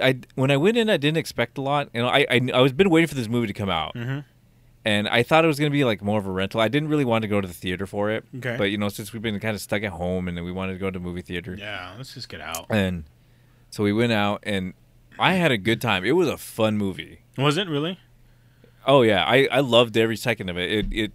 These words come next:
Speaker 1: you know, it's, it's classic Ryan Reynolds. He plays, basi-, he basically plays Ryan Reynolds.
Speaker 2: Yeah.
Speaker 1: <laughs> He's ba-, like,
Speaker 2: Like
Speaker 1: you know,
Speaker 2: Deadpool kinda
Speaker 1: Deadpool without,
Speaker 2: type of
Speaker 1: put Deadpool without
Speaker 2: Yeah.
Speaker 1: it, without the suit.
Speaker 2: Gotcha.
Speaker 1: But, you know, he, he plays that good. And, and every time I, every time he does that, I enjoy him.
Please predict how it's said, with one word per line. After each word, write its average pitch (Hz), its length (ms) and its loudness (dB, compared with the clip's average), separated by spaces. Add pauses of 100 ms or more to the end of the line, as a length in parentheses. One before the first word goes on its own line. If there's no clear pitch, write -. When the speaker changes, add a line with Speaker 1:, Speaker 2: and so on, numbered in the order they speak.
Speaker 1:
you 110 120 -2
know, 101 120 2
it's, - 120 -8
it's 98 180 -6
classic 123 460 -2
Ryan 117 260 2
Reynolds. 92 300 -2
He 92 80 -8
plays, 98 400 -2 (240)
basi-, 101 400 -2
he 110 120 -6 (420)
basically 120 360 -2
plays 101 240 0
Ryan 87 240 -4
Reynolds. 78 380 -14 (100)
Speaker 2:
Yeah. 113 360 2
Speaker 1:
<laughs> - 680 -6
He's 110 200 -2
ba-, 117 120 2
like, 120 200 4
Speaker 2:
Like 120 80 0
Speaker 1:
you 110 60 0
know, 127 200 4
Speaker 2:
Deadpool 135 240 0
kinda 127 260 2
Speaker 1:
Deadpool 104 120 0
without, 104 220 2 (100)
Speaker 2:
type 113 200 -8
of 110 180 -12
Speaker 1:
put 123 160 -2
Deadpool 110 340 2
without 98 240 2
Speaker 2:
Yeah. 107 60 -2
Speaker 1:
it, 117 80 -4
without 101 260 2
the 98 80 -12
suit. 92 380 -6 (180)
Speaker 2:
Gotcha. 104 260 -10
Speaker 1:
But, 127 120 4
you 160 80 6
know, 175 80 4
he, 175 160 4
he 135 200 0
plays 160 300 4
that 147 140 4
good. 113 260 2 (300)
And, 101 440 0 (200)
and 110 180 0
every 120 140 0
time 135 200 0
I, 117 220 0
every 113 140 0
time 127 200 0
he 120 80 -2
does 104 300 0
that, 110 160 2
I 95 120 2
enjoy 92 360 2
him. 104 240 -2